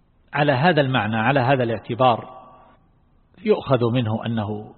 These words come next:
ينبغي للعبد ألا يتصرف بتصرف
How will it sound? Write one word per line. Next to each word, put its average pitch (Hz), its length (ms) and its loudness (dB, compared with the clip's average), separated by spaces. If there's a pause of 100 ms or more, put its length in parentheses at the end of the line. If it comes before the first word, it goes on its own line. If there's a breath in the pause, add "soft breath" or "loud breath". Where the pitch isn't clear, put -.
(1400)
ينبغي 113 600 -2 (280)
للعبد 127 520 0 (1200)
ألا 180 260 4
يتصرف 120 640 -2 (880)
بتصرف 143 800 0